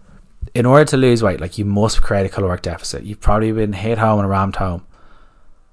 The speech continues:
Losing weight is not easy. Losing fat is not easy. Okay? Cutting your calories too much can lead to greater loss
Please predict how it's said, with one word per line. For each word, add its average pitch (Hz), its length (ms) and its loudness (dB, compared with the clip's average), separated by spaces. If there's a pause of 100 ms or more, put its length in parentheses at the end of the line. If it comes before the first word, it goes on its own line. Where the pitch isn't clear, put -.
(760)
Losing 139 300 4
weight 120 200 6
is 110 100 0
not 101 160 2
easy. 95 300 -6 (100)
Losing 107 240 0
fat 120 340 4
is 92 120 -8
not 85 120 -6
easy. 80 340 -10 (760)
Okay? 101 520 -2 (920)
Cutting 143 320 8
your 147 120 2
calories 120 440 4
too 120 400 -2
much 120 380 0
can 104 180 -2
lead 107 200 -2
to - 60 -8
greater 104 440 0
loss 98 480 0